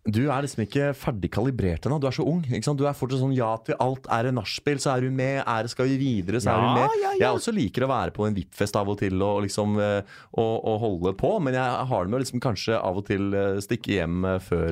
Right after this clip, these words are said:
Speaker 1: eh, før det
Speaker 2: Nei,
Speaker 1: hele
Speaker 2: jeg,
Speaker 1: skuta
Speaker 2: jeg
Speaker 1: synker.
Speaker 2: tenker at før, klokka først er blitt to,
Speaker 1: Ja.
Speaker 2: så kan den like så godt bli halv fem.
Speaker 1: <laughs> Ja.
Speaker 2: Så vi går jo da videre bort ved Majorstua for å prøve å finne pub.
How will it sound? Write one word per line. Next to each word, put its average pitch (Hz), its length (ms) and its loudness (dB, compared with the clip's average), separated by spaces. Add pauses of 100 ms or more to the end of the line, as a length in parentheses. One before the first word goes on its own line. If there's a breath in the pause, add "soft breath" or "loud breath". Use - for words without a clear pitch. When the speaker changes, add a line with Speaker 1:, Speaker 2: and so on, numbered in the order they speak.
Speaker 1:
eh, 87 380 0
før 87 260 -2
det 85 360 -2 (340 loud breath)
Speaker 2:
Nei, 107 180 0
Speaker 1:
hele 165 240 2
Speaker 2:
jeg, - 80 0
Speaker 1:
skuta 185 200 0
Speaker 2:
jeg 90 120 0
Speaker 1:
synker. 135 140 0
Speaker 2:
tenker 151 200 0
at 151 140 -4
før, 156 140 0
klokka 147 260 -2
først 135 180 -2
er 143 60 2
blitt 147 160 -2
to, 156 140 0 (320)
Speaker 1:
Ja. 107 160 2
Speaker 2:
så 123 260 0
kan 107 220 -2
den 110 240 -2
like 120 180 -4
så 123 100 -4
godt 113 180 2
bli 113 100 2
halv 117 160 2
fem. 135 200 0
Speaker 1:
<laughs> - 1160 -4
Ja. 95 180 -2
Speaker 2:
Så 156 160 2
vi 190 60 0
går 147 260 2
jo 196 60 0
da 175 120 2
videre 151 440 0
bort 135 180 0
ved 131 80 0
Majorstua 143 460 0
for 165 80 -2
å - 20 -10
prøve 139 220 0
å - 20 -14
finne 123 340 0
pub. 294 300 -2